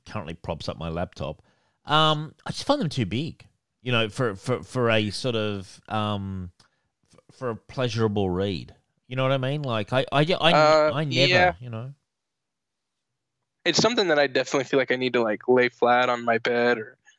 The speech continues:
Speaker 2: a table.
Speaker 1: Yeah.
Speaker 2: But, um, I don't know. I mean, I guess it's, like, kinda like the D C encyclopedias, you know, those big oversized books.
Speaker 1: Yes.
Speaker 2: That are just nice to be able to, like, look at the art, you know,
Speaker 1: It's
Speaker 2: the art
Speaker 1: true.
Speaker 2: real big,
Speaker 1: I've
Speaker 2: but
Speaker 1: got Absolute Dark Knight.
Speaker 2: I wouldn't buy a lot of 'em.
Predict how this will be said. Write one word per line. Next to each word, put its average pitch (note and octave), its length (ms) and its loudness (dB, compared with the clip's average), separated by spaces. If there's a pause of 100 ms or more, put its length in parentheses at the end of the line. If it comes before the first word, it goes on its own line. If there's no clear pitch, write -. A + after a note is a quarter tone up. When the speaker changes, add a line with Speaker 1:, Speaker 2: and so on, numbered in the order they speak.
(160)
Speaker 2:
a - 80 -2
table. C3 500 0 (400)
Speaker 1:
Yeah. F#2 140 -6
Speaker 2:
But, B2+ 260 4
um, A#2 440 0 (500)
I D#3+ 80 6
don't C3+ 140 2
know. B2 80 4
I B2+ 100 4
mean, C3 160 4
I B2+ 80 4
guess - 460 2
it's, - 240 0
like, B2+ 300 2 (220)
kinda C3 260 0
like A#2+ 260 2
the A2+ 160 0
D B2 160 0
C B2 400 4
encyclopedias, B2+ 840 2
you C3+ 100 4
know, B2 120 4
those B2 140 2
big B2 160 2
oversized C3 480 2
books. - 400 2
Speaker 1:
Yes. - 420 -2 (360)
Speaker 2:
That B2+ 200 2
are B2 80 4
just A#2+ 180 2
nice A#2 260 2
to B2 100 -2
be B2 100 2
able A#2 140 2
to, A#2 80 4
like, A2+ 220 2 (180)
look B2+ 220 2
at A2+ 100 0
the A#2 100 2
art, A2+ 300 4
you B2 120 4
know, A2+ 120 4
Speaker 1:
It's A#2+ 60 -2
Speaker 2:
the A#2 60 2
art A2+ 80 6
Speaker 1:
true. G#2+ 220 4
Speaker 2:
real A#2 120 4
big, A#2 360 4 (160)
Speaker 1:
I've D#3 120 4
Speaker 2:
but C3 60 0
Speaker 1:
got E3 120 6
Absolute C3+ 520 -2
Dark A2+ 300 -4
Knight. A2+ 100 0
Speaker 2:
I C#3+ 40 4
wouldn't C#3+ 240 0
buy A#2+ 140 0
a A#2 100 0
lot A#2 180 0
of A#2+ 80 -8
'em. A2+ 100 -4